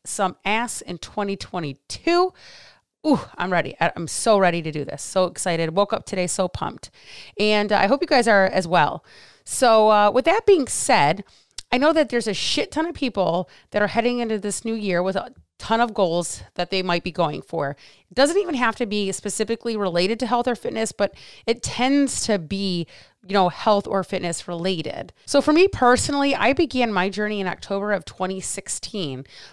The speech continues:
but continued to ride that struggle bus for, like, I don't know, a solid nine or so months before I really kinda honed in and started to make some big changes when it came to my food and my movement.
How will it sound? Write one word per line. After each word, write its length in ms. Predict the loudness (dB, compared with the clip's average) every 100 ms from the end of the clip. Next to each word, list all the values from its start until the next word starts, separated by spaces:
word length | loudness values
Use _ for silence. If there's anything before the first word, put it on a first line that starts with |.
| _ 0
but 240 | 2 2
continued 420 | 0 -2 0 0 2
to 80 |
ride 200 | 2 4
that 140 | 2 -4
struggle 360 | 0 0 2
bus 240 | 2 2 0
for, 120 | -2
like, 280 | 0 -2 0
I 100 | 2
don't 120 | 4
know, 240 | 4 2 0
a 60 |
solid 360 | 0 4 6 4
nine 300 | 2 -2 -2
or 60 | -2
so 260 | 0 2
months 300 | 2 0 -2
before 260 | -6 -2 2
I 60 |
really 240 | 2 2 -2
kinda 260 | -2 -4
honed 340 | -2 0 0 2
in 240 | 0 0 -6 -18 -12 -6
and 80 | 0
started 320 | 2 2 0
to 100 | -2
make 300 | -2 -2 -4
some 220 | -6 -4
big 260 | -2 -2 -4
changes 520 | -6 -6 -4 -4 -2
when 140 | -4
it 140 | -4 -6
came 200 | -6 -6
to 100 | -6
my 120 | -6
food 440 | -6 -6 -4 -4
and 160 | -6 -4
my 100 | -4
movement. 640 | -2 -4 -4 -10 -16 -18